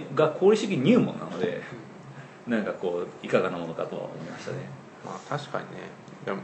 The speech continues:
Speaker 3: 合評会するものなのかって感じがしますけど、
Speaker 1: <laughs>
Speaker 3: 入門書。
Speaker 1: まあ、あの、もうちょっと身-、身近な話というか、あの、それこそあの、東博樹さんの「動物化するポストモダン」っていう本も薄くて、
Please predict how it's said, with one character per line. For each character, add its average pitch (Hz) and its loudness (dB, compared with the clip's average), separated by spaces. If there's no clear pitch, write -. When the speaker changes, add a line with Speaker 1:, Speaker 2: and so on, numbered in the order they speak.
Speaker 3:
合 160 10
評 214 4
会 202 0
す 196 -2
る 180 0
も 175 0
の 190 8
な 180 6
の 92 4
か 92 -2
っ - -2
て 135 4
感 135 6
じ - -2
が 110 6
し 135 2
ま 117 4
す 113 2
け 98 2
ど、 80 -2
Speaker 1:
<laughs> - -2
Speaker 3:
入 101 -4
門 98 -6
書。 104 -6
Speaker 1:
ま 214 6
あ、 - 12
あ - 10
の、 147 6
も 196 8
う 233 6
ち 339 4
ょ - 0
っ - -2
と 117 8
身-、 110 6
身 120 0
近 165 4
な 110 2
話 95 0
と 90 -2
い 85 0
う 82 -2
か、 85 4
あ 95 -2
の、 87 -4
そ - 0
れ 185 4
こ 185 0
そ 127 6
あ - 2
の、 95 2
東 160 4
博 98 2
樹 - -6
さ 92 -6
ん 90 -8
の 87 -6
「動 117 4
物 143 -2
化 190 -4
す 185 4
る 156 0
ポ 160 -4
ス - -6
ト 160 4
モ 151 6
ダ 107 8
ン」 87 2
っ - -6
て 92 -8
い - -2
う - -6
本 90 -6
も 98 2
薄 135 -2
く - 0
て、 95 8